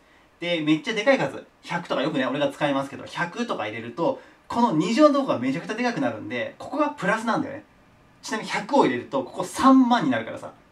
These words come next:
でも絶対それが勝つから、だからここプラスになります。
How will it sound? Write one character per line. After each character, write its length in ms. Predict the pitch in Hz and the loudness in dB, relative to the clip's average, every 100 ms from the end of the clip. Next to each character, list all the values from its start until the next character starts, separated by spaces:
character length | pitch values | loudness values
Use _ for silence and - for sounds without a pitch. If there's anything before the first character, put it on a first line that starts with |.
| _ _ - | _ _ -6
で 60 | |
も 100 | - | -2
絶 160 | 160 165 | -2 -2
対 100 | 208 | -4
そ 80 | 226 | -2
れ 80 | |
が 60 | 208 | -6
勝 260 | - - 233 | -4 -4 -4
つ 80 | |
か 80 | - | -6
ら、 160 | - - _ _ - | -10 -10 _ _ -6
だ 80 | - | -4
か 40 | - | -2
ら 40 | |
こ 120 | 139 | -6
こ 40 | - | -6
プ 80 | |
ラ 100 | 131 | -6
ス 60 | 123 | -4
に 80 | 123 | -8
な 80 | 110 | -10
り 80 | |
ま 160 | 101 101 | -12 -16
す。 160 | - | -18